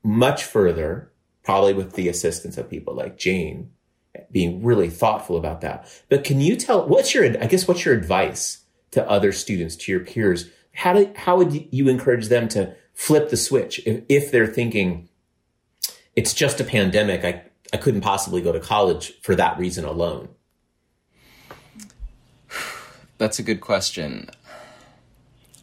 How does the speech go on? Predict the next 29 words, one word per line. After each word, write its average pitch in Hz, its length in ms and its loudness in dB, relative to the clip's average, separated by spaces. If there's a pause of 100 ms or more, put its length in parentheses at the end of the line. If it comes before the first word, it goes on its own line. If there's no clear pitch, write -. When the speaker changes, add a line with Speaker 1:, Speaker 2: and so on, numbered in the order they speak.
(140)
Speaker 2:
I - 120 2
think, 139 680 -4
um, 87 600 -2 (1160)
to - 100 -4
bring 120 220 2
it 107 80 -2
back 110 280 2
to - 100 -10
what 95 120 -2
we've 90 160 -4
been 87 220 -6
talking 90 400 -2
about 87 240 -4
the 85 100 -8
entire 82 420 -4
time 87 560 -6 (240)
is 78 600 -4 (1000)
to, 82 460 0 (360)
to - 220 -2
ask, 90 540 0 (1000)
y-, - 120 -10 (220)
you 95 140 0
know, 92 260 -2 (640)
prob-, 117 300 2
likely 113 400 0
everybody 90 540 -2
is 80 140 -2
on 92 340 -2
some, 82 500 -4